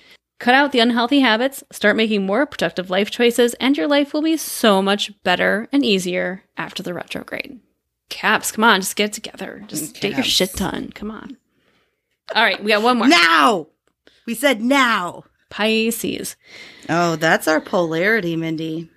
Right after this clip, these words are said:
Speaker 1: Yeah, it
Speaker 2: It's
Speaker 1: is.
Speaker 2: on the
Speaker 1: You're right.
Speaker 2: exact opposite end.
Speaker 1: Mercury retrograde is signaling to you that life at home really needs a reboot. Family and or roommates are acting up. Appliances are breaking down, and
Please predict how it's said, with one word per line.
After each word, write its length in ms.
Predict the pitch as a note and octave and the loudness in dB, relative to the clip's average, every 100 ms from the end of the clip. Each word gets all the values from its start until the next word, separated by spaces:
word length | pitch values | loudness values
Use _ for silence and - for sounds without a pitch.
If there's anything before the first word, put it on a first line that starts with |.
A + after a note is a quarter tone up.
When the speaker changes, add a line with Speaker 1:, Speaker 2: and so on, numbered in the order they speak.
| _ _ | _ _
Speaker 1:
Yeah, 460 | G3 F#3 F#3 F3 - - - | -4 0 0 -2 -8 -16 -12
it 100 | - | -2
Speaker 2:
It's 260 | F#3 F3+ G3+ | 2 4 2
Speaker 1:
is. 80 | |
Speaker 2:
on 40 | E3+ | 0
the 60 | E3+ | 0
Speaker 1:
You're 60 | |
right. 60 | A3 | 2
Speaker 2:
exact 340 | G3+ F3+ G3 - | 2 0 -2 -6
opposite 520 | E3+ F3+ F3+ - F3+ | -6 -6 -8 -6 -6
end. 360 | D#3+ E3+ E3 - - _ _ _ _ _ _ | -4 -6 -8 -12 -20 _ _ _ _ _ _
Speaker 1:
Mercury 460 | A#3+ D4 D#4+ E4+ F4 | 4 4 4 2 4
retrograde 460 | C4 G3 F#3 F3+ E3 | 4 2 2 2 2
is 80 | |
signaling 500 | - G#3 G3+ A#3 B3 B3 | 0 -2 -2 -2 0 -2
to 140 | - | -2
you 340 | G3 D#3+ D3+ | 0 0 0
that 160 | E3 D#3+ | -2 0
life 220 | E3+ F3+ | 0 2
at 80 | C4+ | 2
home 280 | A#3 A3 A3+ | 2 2 0
really 400 | F#3+ F3+ F#3+ B3 | -4 0 2 4
needs 200 | A#3 G#3 | 4 2
a 60 | F3+ | 0
reboot. 400 | F3+ F#3+ - - _ _ - | -2 -2 -4 -8 _ _ -2
Family 420 | F#3 E3 G3+ A#3+ | 0 0 0 2
and 300 | E3+ F3 A3+ | 2 2 0
or 200 | B3 D#4 | 0 2
roommates 440 | D4+ G#3+ G3 G3+ | 2 2 2 0
are 100 | - | -2
acting 300 | F#3 F3+ G#3+ | -2 -2 -2
up. 240 | G3+ G3+ - _ _ | -2 -2 -6 _ _
Appliances 540 | F#3 - F#3 G3 G#3 C4+ | -14 -2 0 0 0 2
are 40 | |
breaking 300 | C4+ C#4 D#4 | 4 4 6
down, 360 | D#4+ D4+ C#4 | 6 6 6
and 100 | C4 | 4